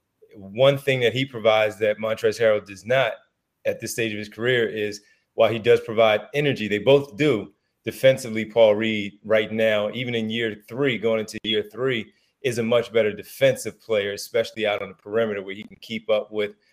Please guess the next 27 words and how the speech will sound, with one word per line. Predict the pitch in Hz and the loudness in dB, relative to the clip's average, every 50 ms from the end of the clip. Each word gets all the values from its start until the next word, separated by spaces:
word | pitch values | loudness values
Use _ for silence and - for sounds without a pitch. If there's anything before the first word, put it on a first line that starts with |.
| _ _ _ | _ _ _
certain | - - 131 120 110 104 98 | -2 0 0 0 0 -6 -14
players | - _ 127 120 113 107 104 101 104 - - | -4 _ 2 2 4 2 0 -2 -6 -8 -8
out | 110 104 104 - | -6 -6 -6 -6
there | - 110 104 104 | -6 -4 -4 -4
on | 101 95 98 | -4 -6 -10
the | 95 | -14
floor | - - _ 127 127 120 110 104 101 101 101 - | -20 -14 _ -4 0 0 2 2 0 -2 -2 -4
as, | 101 101 104 104 | -6 -6 -6 -8
as | 107 107 104 95 | -8 -8 -8 -8
they | 107 104 | -8 -10
drift | 98 - 110 110 104 - 113 104 | -10 -2 -2 -2 -2 2 4 4
out | 101 98 | 4 4
away | 98 101 101 | 0 -6 -10
from | 101 - 98 | -10 -12 -16
the | 92 - | -16 -14
painted | _ 110 107 101 98 98 | _ -8 -6 -6 -2 0
area. | 113 120 107 95 90 87 87 | 2 2 2 0 -2 -6 -12
So, | - - 120 110 101 95 - - _ _ _ _ - | -6 0 2 2 2 0 -4 -12 _ _ _ _ 0
and | 139 131 | 0 0
his | 123 104 104 | 0 -4 -6
recovery | 113 - - 131 113 107 113 110 - 104 | -6 2 2 2 2 2 -6 -6 -6 -6
ability | 101 98 - - 110 104 104 104 104 101 | -6 -6 -4 -2 -2 -2 -2 -4 -6 -10
is | 98 - | -10 -12
pretty | _ - 113 104 | _ -10 -10 -8
good | 95 104 104 98 - | -6 -6 -8 -8 -6
too. | - - 135 113 98 | -6 -4 -4 -4 -6
So | 98 - 117 110 98 - | -6 -2 0 0 0 -2